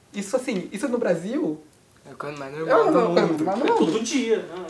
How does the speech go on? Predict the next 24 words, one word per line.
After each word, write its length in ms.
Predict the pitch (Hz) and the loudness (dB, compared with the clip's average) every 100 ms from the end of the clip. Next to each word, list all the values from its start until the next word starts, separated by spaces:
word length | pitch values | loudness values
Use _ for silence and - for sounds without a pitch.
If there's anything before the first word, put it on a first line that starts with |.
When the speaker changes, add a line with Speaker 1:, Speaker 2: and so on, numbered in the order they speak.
| - | -10
Speaker 2:
É. 60 | 143 | 0
Speaker 1:
Mas 140 | 302 320 | 2 4
são 120 | 220 | 4
hábitos 260 | 170 190 | 4 2
diferentes, 580 | 214 226 466 440 254 202 | -2 2 4 4 4 -2
porque 200 | 208 196 | -6 -2
eles, 140 | 214 - | -2 -2
eles 180 | 220 202 | -4 0
têm 120 | 311 | 0
esse 140 | - 302 | 0 -2
costume 320 | 240 214 180 | -2 -2 -2
de 80 | 175 | -2
respeitar 420 | 196 - 185 165 | -4 -4 0 2
o 80 | 160 | 0
espaço 300 | - 156 156 | 0 -2 -4
da 100 | - | -10
pessoa. 380 | 151 - 117 - _ _ _ - | -10 -10 -12 -12 _ _ _ -14
Então 240 | 139 151 | -2 0
eles 120 | 156 | 0
têm 100 | 160 | -2
o 40 | 180 | -8
costume 340 | 180 - 156 | -6 -4 -2
de 160 | 151 151 | -2 -6
você 360 | 151 - 139 | -8 -8 -12